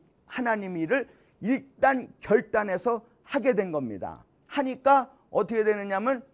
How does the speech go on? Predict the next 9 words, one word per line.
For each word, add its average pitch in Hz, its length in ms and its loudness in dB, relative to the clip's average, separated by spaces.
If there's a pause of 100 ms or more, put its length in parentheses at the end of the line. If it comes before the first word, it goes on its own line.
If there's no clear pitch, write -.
(720)
주위에서 220 840 2 (240)
이제 165 400 0 (280)
다시 240 500 2
그 214 140 4
성전 240 580 -2
건축을 202 640 -4 (340)
이제 170 320 0
재개를 180 540 0
하고, 247 580 2